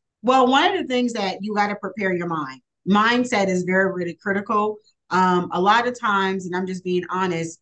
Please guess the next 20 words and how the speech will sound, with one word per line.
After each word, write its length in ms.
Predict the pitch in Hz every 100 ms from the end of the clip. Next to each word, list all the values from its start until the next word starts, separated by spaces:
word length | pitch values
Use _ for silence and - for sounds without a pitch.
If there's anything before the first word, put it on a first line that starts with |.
| -
uh, 80 | 170
when 180 | 180 190
you're 180 | 214
going 360 | 208 214 240 240
from 220 | 220 185 175
being 360 | 185 190 185 185
an 120 | 180
employee 720 | 165 165 208 190 185 180 175 _ -
to 160 | 196
an 100 | 175
employer, 720 | 160 175 180 175 170 156 156 - - _ _ -
you 160 | 220
know, 140 | 214 196
you 200 | 208 247
think 400 | 240 226 214 -
that 280 | 185 170 160
you're 160 | 190 208
gonna 260 | 202 180 165 -
tell 260 | 240 202 208
your 220 | 175